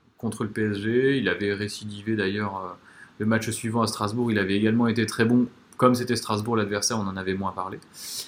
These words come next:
Et là, le fait qu'il ait fait sa rentrée scolaire, euh, ça me fait un peu marrer de voir ça, de voir un gars qui est à l'école encore, qui va jouer titulaire en, en Ligue un.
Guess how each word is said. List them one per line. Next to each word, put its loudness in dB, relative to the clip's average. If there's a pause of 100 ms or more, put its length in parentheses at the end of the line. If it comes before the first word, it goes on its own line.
(140)
Et 4
là, 10
le 10
fait 4
qu'il 4
ait 4
fait 2
sa 6
rentrée 4
scolaire, 4
euh, 0
ça -8
me -4
fait -2
un 4
peu 2
marrer 8
de 2
voir 2
ça, -2
de -2
voir -4
un -6
gars 0
qui -2
est 4
à 2
l'école 0
encore, -2
qui -12
va 0
jouer -2
titulaire -4
en, -6
en 0
Ligue 0
un. -6